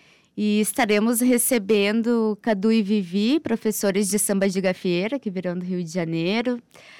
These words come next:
A Feira de Mulheres Negras Empreendedoras, né, que a Mara vai falar um pouquinho também.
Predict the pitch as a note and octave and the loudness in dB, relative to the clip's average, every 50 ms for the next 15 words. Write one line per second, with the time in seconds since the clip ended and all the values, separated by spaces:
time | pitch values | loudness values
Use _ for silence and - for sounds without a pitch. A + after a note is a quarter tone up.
0 | - - - - _ - F#3 F#3 F3+ F3 F3+ F#3 - - A#3 G3+ G3 G#3 A3 G#3+ | -20 -20 -20 -20 _ -2 2 2 4 4 2 0 0 2 2 2 4 2 2 2
1 | F#3 A#3 G#3 G#3 G3+ G3+ F#3+ F#3 F3+ F3 G3+ G#3+ F#3+ F#3+ G3 F#3 F3+ E3 F#3+ F#3+ | 2 2 2 2 2 2 2 2 2 2 2 0 0 2 2 0 0 2 0 0
2 | F#3+ F#3 F#3+ F#3 F#3 - G3 F3+ F3 F3+ E3+ E3+ E3 D#3+ F3 E3 E3 F3 G3 A3 | 2 2 2 2 2 2 0 0 0 0 0 0 -2 0 -2 0 0 0 0 0
3 | B3 C4 A#3 G3+ F#3 E3+ F3+ F3 E3+ E3 E3+ - - G3+ F3 E3+ E3+ E3 D#3+ F#3 | 0 0 0 -2 -2 -2 -4 -2 -2 -2 -2 -2 -4 -4 -2 -2 -2 -2 0 -2
4 | F#3+ F#3 F3+ E3+ - F#3 E3+ E3 D#3+ E3 F3 - F3 E3 - - F3 E3+ E3+ E3 | -2 -2 -4 -6 -6 -6 -6 -6 -6 -6 -8 -10 -10 -12 -8 -6 -6 -4 -4 -6
5 | - E3 D#3+ D#3+ D#3 D#3+ D#3+ F3+ G3 G#3+ A3+ A3+ A#3 | -6 -8 -8 -8 -6 -6 -4 -4 -4 -4 -4 -6 -6